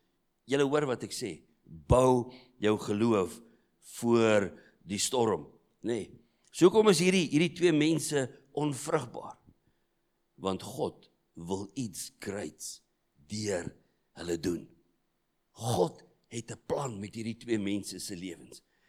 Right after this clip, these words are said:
En weet jy wat? Hulle het nie halfpad vir die Here gesê, "Ag Here, hierdie ding van Christendom werk nie. Ek dink ek gaan hom aan my Bybel weggooi. Ek gaan nie meer sel toe nie, ek gaan nie meer kerk toe nie. Ek is nou klaar met Christendom." Hallo, jy het dit nog nooit gedink nie.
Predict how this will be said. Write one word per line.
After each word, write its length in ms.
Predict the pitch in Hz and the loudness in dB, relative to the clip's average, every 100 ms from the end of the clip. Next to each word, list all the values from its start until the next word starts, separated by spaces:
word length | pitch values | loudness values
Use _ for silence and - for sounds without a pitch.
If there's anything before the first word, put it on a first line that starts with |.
| _ _ | _ _
En 80 | 107 | -8
weet 140 | 131 | -6
jy 100 | 185 | -2
wat? 220 | 165 127 - - _ _ _ - | 0 0 -2 -18 _ _ _ -8
Hulle 160 | 120 175 | -4 -2
het 80 | |
nie 80 | 269 | 2
halfpad 440 | 160 135 117 123 120 | 4 4 2 -2 0
vir 140 | 120 | 0
die 100 | 107 | 4
Here 140 | 120 | 4
gesê, 400 | 117 117 107 82 - - | 2 -2 -4 -6 -8 -4
"Ag 140 | 131 | -2
Here, 180 | 147 147 | 0 2
hierdie 220 | 117 143 | 2 0
ding 180 | 139 127 | 0 -2
van 140 | 123 | -4
Christendom 580 | 110 123 110 110 - 90 | -6 -6 -6 -8 -6 -6
werk 260 | 78 82 76 | -4 -8 -8
nie. 140 | 71 _ _ | -18 _ _
Ek 140 | - 127 | -6 -2
dink 140 | 147 | -2
ek 60 | 131 | -2
gaan 100 | 139 | 2
hom 100 | 123 | 2
aan 80 | |
my 140 | 113 98 | 4 2
Bybel 340 | 95 170 165 | 2 0 2
weggooi. 420 | 139 170 - 202 - - - | 2 2 2 -2 -2 -12 -10
Ek 100 | - | -4
gaan 100 | 208 | -2
nie 60 | |
meer 120 | 151 | 0
sel 280 | 131 190 180 | 0 2 2
toe 140 | 156 190 | 2 0
nie, 100 | 165 | 0
ek 40 | |
gaan 100 | 147 | 0
nie 60 | 156 | 0
meer 160 | 147 | 0
kerk 260 | 160 165 156 | 2 0 2
toe 100 | 160 | 0
nie. 120 | 156 - - | 0 -4 -2
Ek 160 | 165 - | 0 0
is 120 | 165 | 0
nou 140 | 143 | 0
klaar 280 | 127 160 131 | 2 2 2
met 140 | 113 - | 0 0
Christendom." 600 | 110 90 101 - - - _ _ _ _ _ _ _ _ _ _ _ _ _ _ _ _ - | -2 -2 -6 -12 -14 -20 _ _ _ _ _ _ _ _ _ _ _ _ _ _ _ _ 0
Hallo, 460 | 147 165 175 - - | 6 8 6 -2 -2
jy 80 | 107 | 0
het 120 | 135 | 0
dit 120 | 123 | 0
nog 200 | 113 98 | -2 0
nooit 240 | 95 85 | 0 0
gedink 340 | - 78 73 73 | -2 -10 -10 -14
nie. 180 | - | -20